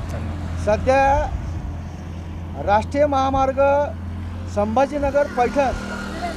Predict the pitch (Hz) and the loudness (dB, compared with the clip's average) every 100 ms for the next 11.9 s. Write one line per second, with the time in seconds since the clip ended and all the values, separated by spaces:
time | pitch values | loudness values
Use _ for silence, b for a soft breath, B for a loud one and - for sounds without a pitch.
0 | - 190 208 277 262 269 247 226 226 240 | -2 0 2 0 0 -2 0 0 2 0
1 | 262 254 240 254 247 226 262 202 - - | 0 0 2 2 2 0 -4 -4 -8 -12
2 | - - - - - 247 262 233 277 262 | -14 -16 -18 -16 2 4 4 2 2 2
3 | 214 240 254 254 254 254 214 180 - 202 | 0 -2 2 6 6 4 0 -2 -2 0
4 | 208 233 - 240 226 226 226 226 233 208 | 0 0 0 0 0 -4 0 0 2 0
5 | 196 196 170 127 - - - - - - | 2 2 2 -4 -6 -4 -6 -6 -6 -8
6 | - 175 185 175 180 180 185 180 175 180 | 0 4 6 6 4 6 4 4 4 6
7 | 175 175 175 180 196 190 175 151 170 160 | 8 6 4 2 2 2 2 2 2 2
8 | 170 180 - - 165 175 196 185 185 202 | 0 -8 -20 0 4 6 6 4 2 6
9 | 208 196 208 180 170 156 160 165 - b | 6 8 6 6 6 4 2 0 -4 b
10 | b - 226 254 151 - - b b b | b 6 10 10 8 -4 -18 b b b
11 | 135 139 170 202 226 240 247 - | -10 0 6 8 10 8 4 2